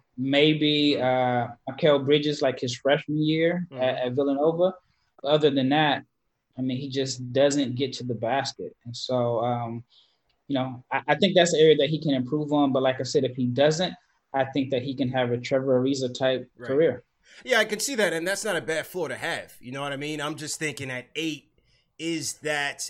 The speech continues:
Speaker 2: the, you know, the, the way we wanna go in terms of just, uh, I wanna take a, a, a roll of the dice on somebody with the highest ceiling.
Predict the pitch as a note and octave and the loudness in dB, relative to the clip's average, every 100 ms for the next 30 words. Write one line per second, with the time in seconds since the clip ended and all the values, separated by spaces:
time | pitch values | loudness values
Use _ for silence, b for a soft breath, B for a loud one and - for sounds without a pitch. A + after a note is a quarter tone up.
0 | A#2 A#2 C#3 C3+ C3 C3 B2+ B2 A#2 C3+ | -14 -12 -10 -8 -10 -10 -10 -12 -14 -14
1 | B2+ A#2+ A#2 A#2 A2 A#2+ G#2 B2 B2 C3 | -12 -12 -14 -16 -18 -20 -16 -14 -10 -8
2 | B2 B2 A#2+ A2 F#2+ C3+ B2+ A#2+ G#2 A#2+ | -8 -8 -10 -10 -6 -6 -6 -10 -12 -12
3 | A#2 A2 A2+ C3+ B2 - b b b C3+ | -12 -14 -14 -12 -12 -12 b b b -8
4 | C3 F#3 A3 F3 F3 D3+ D3 C3+ C3 C3+ | -6 -4 -2 -2 -4 -4 -6 -6 -8 -8
5 | B2+ B2+ C#3 C3+ B2+ A#2 C3+ C3 B2+ - | -10 -10 -10 -8 -10 -8 -6 -6 -8 -12
6 | B2 A#2+ A#2 A2+ A2 A#2+ G2+ - E3+ G#2 | -10 -10 -12 -14 -10 -10 -8 -6 -4 -6